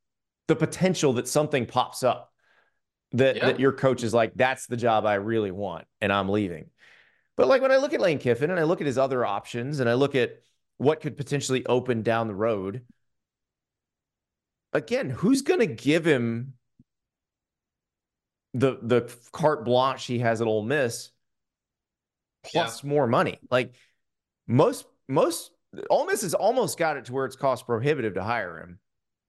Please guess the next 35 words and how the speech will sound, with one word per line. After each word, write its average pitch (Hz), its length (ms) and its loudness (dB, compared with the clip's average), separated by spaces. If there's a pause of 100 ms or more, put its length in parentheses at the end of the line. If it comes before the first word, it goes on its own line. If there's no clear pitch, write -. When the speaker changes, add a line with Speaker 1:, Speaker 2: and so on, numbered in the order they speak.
(320)
Speaker 1:
for, 127 220 4
for 123 140 2
most 123 280 6
schools. 92 440 -8
Speaker 2:
Yeah. 147 240 -2
<laughs> - 60 -20 (640)
Yeah. 139 280 -2
Speaker 1:
And 156 180 2
then 147 340 2 (360)
the 123 120 4
level 156 360 4
of 127 100 -2
control 170 460 2
he 139 180 2
has 110 520 0 (1120)
only 147 260 4
ratchets 131 400 0
that 123 180 4
up - 200 -2
further. 208 320 0
Like, 107 300 -2 (720)
a - 40 -2
lot 123 140 4
of 127 80 -8
schools 135 220 -4
aren't 135 160 0
willing 143 340 2
to 127 60 -8
give 151 120 -4
up 254 200 -4
that - 160 -2
level 98 200 -8
of 90 120 -14
control. - 420 -12 (1080)
Speaker 2:
Yeah. 85 240 -6